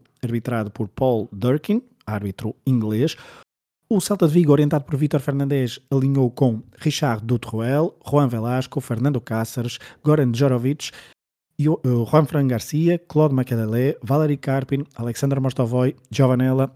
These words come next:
Gustavo Lopes e Mário Turdó. Do lado do Benfica, o treinador Jupp Heynckes fez alinhar Robert Enca na baliza, Ricardo Rojas, Ronaldo, Paulo Madeira, Andrade,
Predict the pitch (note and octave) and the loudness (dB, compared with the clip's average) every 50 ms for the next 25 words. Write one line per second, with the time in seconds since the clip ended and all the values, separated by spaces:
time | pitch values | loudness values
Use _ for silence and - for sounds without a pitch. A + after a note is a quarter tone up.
0 | _ - A#2 A#2 A2 - - B2 A2 A2 A2 A2+ A2+ - - A#2 A2 - - - | _ -6 -6 -6 -4 -2 -2 -2 0 0 0 -2 -2 -2 -2 -4 -4 -6 -6 -6
1 | C3 C3 - _ G#2 G#2+ A2 A2 A2 A2 A#2 - - _ - C3 A#2 A2 G#2 F#2 | -6 -6 -6 _ -6 -4 -4 -2 -2 -2 -4 -6 -6 _ 0 0 2 0 -2 -6
2 | - - _ _ - - - - - - _ _ _ _ C#3+ C#3 D3+ C#3+ C#3+ C#3+ | -6 -10 _ _ -18 -18 -18 -20 -20 -20 _ _ _ _ 2 4 4 4 4 2
3 | C#3 D3+ D3 C3+ - C3 A#2 - A#2 G2+ G2+ - _ _ _ _ _ _ _ _ | 2 2 2 2 0 -2 -2 -2 -4 -8 -8 -10 _ _ _ _ _ _ _ _
4 | _ _ _ - B2+ - C#3 B2+ C3 C3 B2 C3+ B2 A2+ C3+ A#2 C3 - _ _ | _ _ _ -8 -4 -2 0 2 2 2 2 2 2 0 -2 -6 -12 -16 _ _
5 | - - C3+ D3 C3+ C3+ - C3+ A2+ G#2+ G2 - G#2+ G2+ - - - - A#2+ A2+ | -4 2 4 4 4 4 0 0 0 0 -2 -6 -8 -8 -10 -10 -8 -6 -4 -2
6 | A#2+ A#2+ A#2+ A#2+ A#2+ A#2 G#2 G#2 - _ - - - B2+ A2+ A2 G#2+ A2 G#2+ - | -2 -2 0 0 0 -2 -2 -4 -8 _ -20 -6 -2 -2 0 0 0 -2 -2 -4
7 | G2+ G2 F#2+ G#2 G#2 B2 E3 F#3+ F#3 G#3+ A3 - _ _ _ - - D3 - A#2 | -6 -8 -6 -2 2 2 4 4 4 4 2 2 _ _ _ -8 -8 -4 -2 -2
8 | G#2 G2 G2+ - C#3 D3+ D3 - E3+ D#3+ - - - - - A#2 G#2 A2+ B2 B2+ | -2 -2 -2 -2 -2 0 0 0 -2 -2 -4 -8 -10 -6 -4 -2 0 2 2 2
9 | C#3 C#3 D3 D#3 - _ - - B2 A2+ G#2 G#2 G2 A2 A2+ A#2 A2+ B2+ - - | 2 2 0 0 -2 _ 0 0 2 2 2 0 0 0 0 2 2 0 -2 -4
10 | _ - C3+ A#2 G#2+ A2 A2 A2 A2 A2 A2 A#2+ A#2 | _ 0 0 0 0 0 -2 -2 -2 0 0 -2 -2